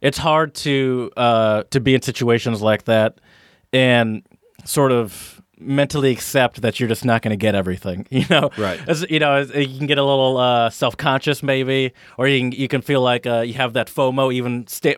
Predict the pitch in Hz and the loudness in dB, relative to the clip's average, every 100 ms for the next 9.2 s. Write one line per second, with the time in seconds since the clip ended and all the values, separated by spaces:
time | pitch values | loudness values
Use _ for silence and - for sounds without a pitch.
0 | 120 143 131 113 110 120 123 143 147 147 | 0 0 2 0 0 0 -4 -6 -2 -4
1 | 143 _ 151 147 196 147 151 190 185 156 | -6 _ 0 0 2 0 0 0 0 2
2 | 156 160 - - 131 131 131 - 127 123 | 0 -2 -4 -6 -2 -2 -2 -2 -2 -4
3 | - 135 123 113 104 _ _ _ _ _ | -2 0 2 0 -4 _ _ _ _ _
4 | - 151 135 107 139 135 123 120 117 131 | -4 0 0 2 2 2 4 2 2 0
5 | 123 120 113 110 - 113 95 - 110 104 | 2 0 0 -4 -2 -2 -2 -2 0 0
6 | 104 _ 117 113 101 110 104 107 110 101 | -2 _ -8 -6 0 0 -2 -4 -2 -4
7 | - 110 101 98 95 95 - 98 92 95 | -4 -2 0 0 0 -2 -4 -4 -4 -8
8 | _ _ - - - 147 147 127 139 139 | _ _ -20 -20 -4 0 2 2 2 2
9 | 135 | 0